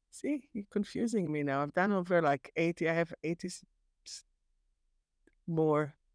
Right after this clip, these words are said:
Doesn't matter, more. Then I became a celebrant. Um, and of course, an instructor of over thirty courses. But now I only teach what I like, specializing in the jaw area when people are clenched and grind, so headaches, migraines.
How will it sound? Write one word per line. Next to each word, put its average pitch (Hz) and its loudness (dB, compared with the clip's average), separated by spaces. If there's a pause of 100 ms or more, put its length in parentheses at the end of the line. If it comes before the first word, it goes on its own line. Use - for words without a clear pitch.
(120)
Doesn't 151 0
matter, 143 0
more. 147 2
Then 165 4
I 170 6
became 185 0
a 185 2
celebrant. 175 2 (640)
Um, 170 4 (480)
and 190 2
of 180 -2
course, 196 4
an 185 2
instructor 175 2
of 160 0
over 170 2
thirty 170 2
courses. 160 2 (300)
But 185 -10
now 214 4
I 196 2
only 190 2
teach - 0
what 175 4
I 165 4
like, 151 2 (600)
specializing 185 4
in 165 0
the 165 2
jaw 180 2
area 185 2
when 147 -2
people 165 2
are 143 4
clenched 170 0
and 143 -2
grind, 170 2
so 139 -2
headaches, 170 0
migraines. 165 0